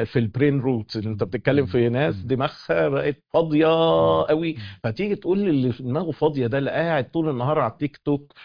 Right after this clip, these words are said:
Speaker 1: واللي قاعد طول النهار على السوشيال ميديا بشكل عام.
Speaker 2: صح.
Speaker 1: أنت عايزه ده في الآخر خالص يكون إنسان هيمارس الحياة الزوجية بشكل
Speaker 2: مم.
Speaker 1: عامل إزاي؟
Speaker 2: مم.
Speaker 1: هيبقى باصص في حتة واحدة
Speaker 2: صح.
Speaker 1: بس اللي هي بتتصدر له طول الوقت.
Speaker 2: نعم، نعم.
Speaker 1: فمن هنا بتبقى مشكلة.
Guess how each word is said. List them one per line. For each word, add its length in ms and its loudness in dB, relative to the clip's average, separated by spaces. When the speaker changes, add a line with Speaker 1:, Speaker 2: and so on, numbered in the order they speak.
Speaker 1:
واللي 180 0
قاعد 260 2
طول 180 -2
النهار 360 0
على 540 2
السوشيال 380 -4
ميديا 180 -2
بشكل 320 -4
عام. 280 2
Speaker 2:
صح. 280 -12
Speaker 1:
أنت 100 -8
عايزه 340 0
ده 100 2
في 100 -6
الآخر 240 -4
خالص 380 0
يكون 280 -4
إنسان 400 -4
هيمارس 500 -6
الحياة 240 -2
الزوجية 500 -2
بشكل 360 -6
Speaker 2:
مم. 60 -2
Speaker 1:
عامل 220 0
إزاي؟ 300 -4
Speaker 2:
مم. 80 -8
Speaker 1:
هيبقى 280 0
باصص 300 -2
في 100 -6
حتة 240 -6
واحدة 180 -2
Speaker 2:
صح. 60 -2
Speaker 1:
بس 200 -2
اللي 140 -4
هي 100 0
بتتصدر 600 -6
له 100 -6
طول 200 -4
الوقت. 220 -2
Speaker 2:
نعم، 100 -8
نعم. 160 -10
Speaker 1:
فمن 220 0
هنا 140 -6
بتبقى 320 -6
مشكلة. 420 -4